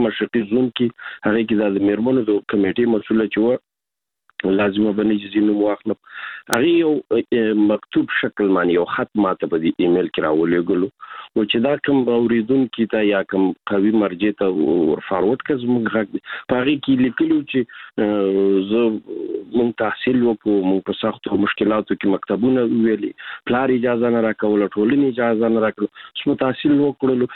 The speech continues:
اوس دا کومه مرجع ده چې زه ورته دا خپل درد او غږ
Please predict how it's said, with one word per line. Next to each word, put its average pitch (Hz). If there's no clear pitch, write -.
اوس 117
دا 123
کومه 160
مرجع 117
ده 101
چې -
زه 104
ورته 95
دا 87
خپل 95
درد 87
او 85
غږ 85